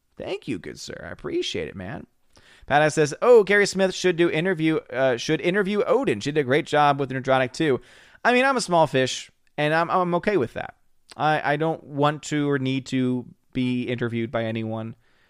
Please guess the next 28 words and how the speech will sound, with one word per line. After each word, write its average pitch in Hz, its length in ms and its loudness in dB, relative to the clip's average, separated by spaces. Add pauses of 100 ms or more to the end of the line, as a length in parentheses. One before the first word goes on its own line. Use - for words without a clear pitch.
(200)
Um, 110 580 -2 (200)
you 143 120 -6
know, 156 220 -6 (1500)
I'm 180 140 -8
fine. 143 380 -8 (760)
<laughs> - 800 -12
I 175 100 6
mean, 185 140 6
I, 151 440 -2
I 170 100 0
would 156 160 2
be 139 200 0
touched, - 460 -4
and 131 260 -4
if 120 120 -6
I 127 80 2
had 117 140 -2
time, 160 240 2
I 123 80 2
would 117 100 0
absolutely 113 440 -2
do 123 180 -2
it 113 100 0
if 117 100 -8
I 104 60 -2
was 104 140 -4
asked. 135 300 -4
But, 127 200 -4